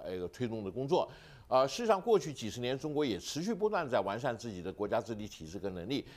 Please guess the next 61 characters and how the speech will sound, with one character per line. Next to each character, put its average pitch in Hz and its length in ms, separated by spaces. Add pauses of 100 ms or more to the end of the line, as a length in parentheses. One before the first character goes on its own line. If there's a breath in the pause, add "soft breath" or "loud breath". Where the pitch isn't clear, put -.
(120)
已 104 140
经 147 180
完 117 160
善 135 160
得 107 160
越 135 140
来 117 80
越 151 100
好 80 240
了。 95 240
但 135 160
是 123 120
我 101 120
们 98 140
知 123 80
道 127 240
这 131 100
条 104 140
路 113 180
永 110 160
远 113 120
没 110 120
止 85 160
境 110 280
啊， 87 180 (300 loud breath)
只 180 100
有 202 160
在 139 160
持 156 260
续 185 200
继 220 240
续 135 100
地 117 80
完 107 240
善 160 80
下 131 160
去， - 240 (240 loud breath)
才 120 300
能 135 200
够 131 240 (140)
化 135 180
解 95 260
来 104 140
自 113 160
于 113 80
世 117 160
界 110 120
各 117 120
国， 95 240
不 156 140
管 113 180
是 117 120
有 101 180
意 151 140
的 101 100
还 107 80
是 110 80
无 101 220
意 123 160
的， - 120 (300 loud breath)
啊， 107 260